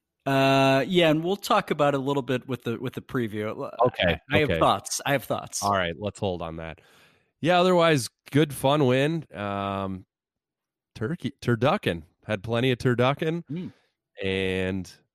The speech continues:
Speaker 2: Bears win. I loved every second of it.
Speaker 1: That's right. The Bears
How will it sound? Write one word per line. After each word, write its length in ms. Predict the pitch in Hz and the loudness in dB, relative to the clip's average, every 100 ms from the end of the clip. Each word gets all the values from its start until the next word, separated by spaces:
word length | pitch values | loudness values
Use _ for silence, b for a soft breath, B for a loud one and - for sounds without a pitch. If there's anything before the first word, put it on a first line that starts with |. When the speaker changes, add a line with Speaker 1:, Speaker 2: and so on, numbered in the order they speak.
| _ _ - | _ _ -4
Speaker 2:
Bears 340 | 101 110 110 | 0 0 -2
win. 460 | 101 107 117 131 131 _ - | 0 0 0 -2 -6 _ -14
I 80 | |
loved 320 | 95 95 98 104 | -8 -4 -2 -2
every 220 | 104 110 | -2 -4
second 340 | - 85 85 | -6 -8 -8
of 160 | 82 78 | -10 -10
it. 140 | 80 - _ _ _ _ _ _ _ _ | -12 -16 _ _ _ _ _ _ _ _
Speaker 1:
That's 260 | 117 - - | -14 -12 -6
right. 300 | 127 127 117 | -2 -2 -4
The 80 | |
Bears 580 | 107 - 139 139 131 - | -12 -4 0 0 0 -2